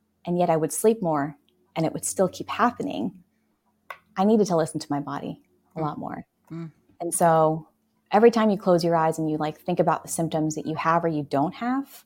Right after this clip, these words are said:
Speaker 1: or you think that might, something might be going on,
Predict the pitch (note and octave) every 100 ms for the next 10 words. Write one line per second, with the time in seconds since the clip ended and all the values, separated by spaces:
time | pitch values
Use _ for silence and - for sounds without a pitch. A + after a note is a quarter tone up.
0 | _ _ _ E3 D#3+ D#3+ D#3 D#3 D3+ _
1 | _ _ - E3 - E3+ F3 - - F3+
2 | - - F3 F#3+ F#3 F3+ G3 G3 G3+ G#3
3 | G#3+ A#3